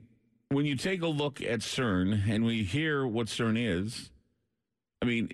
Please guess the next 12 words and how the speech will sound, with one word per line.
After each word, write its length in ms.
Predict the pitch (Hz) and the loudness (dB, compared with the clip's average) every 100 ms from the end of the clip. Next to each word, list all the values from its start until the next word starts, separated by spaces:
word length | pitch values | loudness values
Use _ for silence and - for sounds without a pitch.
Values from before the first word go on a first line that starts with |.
| - _ _ _ _ _ _ - | -10 _ _ _ _ _ _ -4
I 180 | 156 | -2
don't 220 | 202 202 180 | 0 2 2
know 200 | 156 143 | 2 0
if 120 | 117 | 0
I'm 160 | 123 | 0
afraid 420 | 113 - 139 139 117 | 0 0 0 2 2
more 180 | 123 | 2
so 220 | 120 135 120 | 0 0 0
than 140 | 113 | 0
I 120 | 110 | 0
am 160 | 110 104 | 0 0
concerned 840 | - 107 - - 175 135 131 | 0 -2 0 0 2 2 2